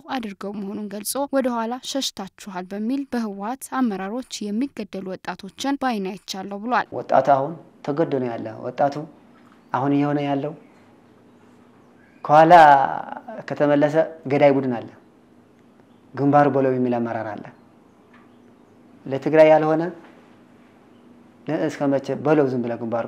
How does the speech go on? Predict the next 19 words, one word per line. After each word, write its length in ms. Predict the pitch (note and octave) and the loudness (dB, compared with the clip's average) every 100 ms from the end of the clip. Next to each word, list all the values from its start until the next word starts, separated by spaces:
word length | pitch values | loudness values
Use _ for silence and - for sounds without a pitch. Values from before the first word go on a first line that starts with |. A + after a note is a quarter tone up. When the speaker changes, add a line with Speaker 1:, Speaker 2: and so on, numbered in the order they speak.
| - | -6
Speaker 2:
ወደ 180 | C#3 C#3+ | -4 -2
ኋላ 220 | D3 D3 C#3+ C3+ - | 0 2 0 -2 -6
እንዳይመለስ 580 | B2+ B2+ A#2+ A2+ A2 - _ _ _ _ - | -2 0 -2 -4 -8 -14 _ _ _ _ -12
ወጣቱ 280 | - D#3+ - | -6 -4 -2
ያርገፈ 300 | D3 C3+ C#3 | -4 -4 -2
ያለ 140 | C3+ | -2
በአብዛኛው 480 | C3 C#3 D3 C#3 B2+ A#2+ - - _ | 0 -2 -2 -2 -4 -10 -18 -20 _
በመከላከያ 520 | C#3 C3+ C#3 B2+ B2+ A#2+ | -8 -6 -4 -6 -6 -6
ሰራዊት 260 | B2 A#2+ | -6 -4
ሳይሆን 280 | B2 B2 B2+ | -6 -8 -8
በራሳቸው 520 | A#2+ B2+ A#2+ A2+ A2+ - - - - - - - | -6 -4 -6 -10 -12 -16 -20 -20 -20 -20 -20 -10
በእነዛ 320 | B2+ C3 B2 | -6 -4 -2
አመራሮች 440 | A#2 A#2 A2 A2 - | -4 -6 -8 -10 -14
ነው። 140 | - - - _ _ _ _ _ - | -20 -20 -20 _ _ _ _ _ -10
በዛ 220 | B2 B2+ D3 | -6 -2 0
ያርገፈ 380 | C#3 B2 C3 C3+ | 0 -2 -4 -4
ያለ 220 | C3 C3 C3 | -4 -4 -8
ፊት 180 | C3+ B2+ | -10 -10
ለፊት 280 | B2+ C#3 | -10 -12